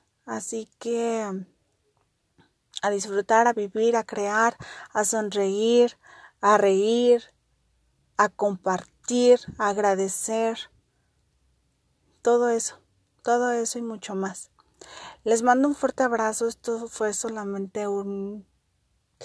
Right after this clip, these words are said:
una pequeña intervención. <laughs> Eh,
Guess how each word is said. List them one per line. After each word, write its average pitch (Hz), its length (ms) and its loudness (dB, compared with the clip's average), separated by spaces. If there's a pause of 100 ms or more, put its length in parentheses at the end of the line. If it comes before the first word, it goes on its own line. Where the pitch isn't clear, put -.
(840)
una 240 360 6
pequeña 208 500 0
intervención. 196 1040 -6 (260)
<laughs> 214 200 -12 (1120)
Eh, 185 480 -2